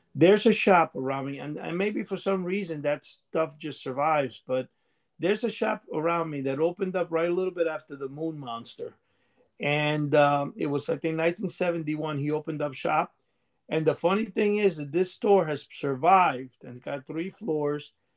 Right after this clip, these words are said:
from that time. And all it does is, and, and I, I think you guys have seen that even in one of the, um,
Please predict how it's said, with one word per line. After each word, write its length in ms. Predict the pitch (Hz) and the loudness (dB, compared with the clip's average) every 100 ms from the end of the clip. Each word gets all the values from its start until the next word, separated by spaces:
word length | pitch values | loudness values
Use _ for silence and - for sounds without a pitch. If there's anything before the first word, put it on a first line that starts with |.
| _ _ _ _ _ | _ _ _ _ _
from 400 | _ - 180 165 | _ 4 6 6
that 260 | 165 175 180 | 4 0 -2
time. 440 | 190 208 208 165 - | -8 -6 -6 -10 -16
And 140 | 147 147 | -18 -10
all 200 | 165 202 | -4 -2
it 160 | 190 | -2
does 300 | 175 220 180 | -4 -4 -6
is, 180 | 160 143 | -8 -10
and, 240 | - 165 175 | -10 -10 -10
and 300 | 165 165 156 170 | -8 -8 -8 -10
I, 60 | |
I 40 | 170 | -10
think 180 | - | -10
you 120 | 208 202 | -12 -4
guys 240 | 196 185 | -2 -2
have 120 | 170 | -6
seen 460 | - 202 202 190 165 | -8 -4 -2 -2 -4
that 160 | 151 147 | -6 -6
even 320 | 165 180 190 | -8 -6 -6
in 180 | 175 165 | -8 -6
one 220 | 175 180 | -6 -6
of 160 | 180 165 | -8 -14
the, 220 | 165 160 | -2 2
um, 500 | 147 139 131 127 | 2 0 -8 -16